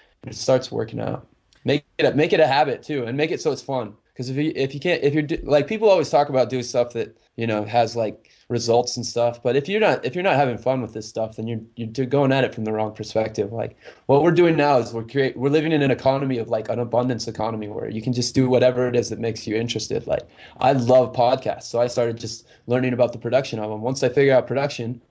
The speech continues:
I met people that didn't have the time to do the production, but they wanted to have podcasts, and then bam, that's an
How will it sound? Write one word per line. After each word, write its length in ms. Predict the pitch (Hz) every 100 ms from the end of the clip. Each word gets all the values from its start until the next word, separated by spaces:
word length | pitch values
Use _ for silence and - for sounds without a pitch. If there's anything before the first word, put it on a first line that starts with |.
| -
I 80 | 117
met 240 | 127 127
people 480 | - 135 139 123 - -
that 100 | 120
didn't 240 | 139 131
have 180 | 127 127
the 60 | 120
time 360 | 131 135 135
to 100 | 117
do 100 | 120
the 120 | 131 117
production, 480 | 113 139 - 117
but 160 | 110 113
they 100 | 117
wanted 240 | 120 127
to 80 | 117
have 160 | 123 117
podcasts, 720 | - 160 - 98 - _ -
and 120 | 113
then 140 | 120 113
bam, 360 | 120 127 110 - -
that's 180 | 120 -
an 120 | 113